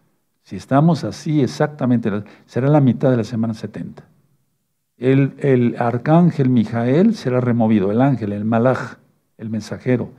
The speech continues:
será removido. Y entonces cae la potestad. Y eso está en Apocalipsis capítulo doce. ¿Qué debemos de hacer? Uno, arrepentimiento y rápido. Apartarse de los pecados.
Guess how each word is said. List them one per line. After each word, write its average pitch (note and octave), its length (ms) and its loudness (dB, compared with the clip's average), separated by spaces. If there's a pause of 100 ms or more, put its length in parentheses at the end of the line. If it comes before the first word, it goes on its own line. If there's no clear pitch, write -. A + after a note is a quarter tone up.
(240)
será A#2+ 180 -6
removido. C#3 640 4 (640)
Y B2+ 100 0
entonces C#3 680 0
cae C#3+ 300 4
la B2 220 4
potestad. G#2+ 680 -4
Y A2+ 140 -4
eso B2 140 -2
está B2+ 200 -4
en C3 80 0
Apocalipsis A#2+ 800 -4
capítulo A2+ 520 -6
doce. G#2+ 380 -8 (1600)
¿Qué D3+ 100 2
debemos D#3+ 360 8
de C#3+ 80 6
hacer? - 420 -2
Uno, D#3 380 4
arrepentimiento B2+ 960 0
y A#2 60 -2
rápido. A#2 540 0 (1000)
Apartarse C3+ 680 2
de D#3 100 6
los C3+ 160 0
pecados. B2 720 0